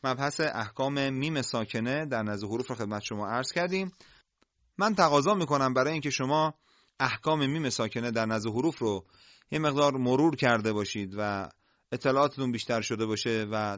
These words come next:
تمرین بیشتری کرده باشید، مثلاً سورهٔ مبارکه طور رو از آیهٔ هفدهم تا آیهٔ بیست و هشتم تلاوت بکنید و احکام میم ساکنه رو در اون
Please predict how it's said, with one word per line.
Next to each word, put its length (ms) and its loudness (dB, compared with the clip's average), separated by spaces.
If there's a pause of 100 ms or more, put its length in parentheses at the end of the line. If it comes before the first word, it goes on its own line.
(100)
تمرین 380 0
بیشتری 320 -2
کرده 280 -2
باشید، 460 -2 (840)
مثلاً 380 2
سورهٔ 340 2
مبارکه 360 2
طور 400 2
رو 260 2 (540)
از 200 6
آیهٔ 360 4
هفدهم 520 0
تا 160 0
آیهٔ 280 2
بیست 260 -6
و 40 -2
هشتم 760 0 (760)
تلاوت 520 4
بکنید 580 0 (200)
و 160 -4 (400)
احکام 420 0
میم 300 -2
ساکنه 460 -2
رو 160 0
در 140 2
اون 460 -2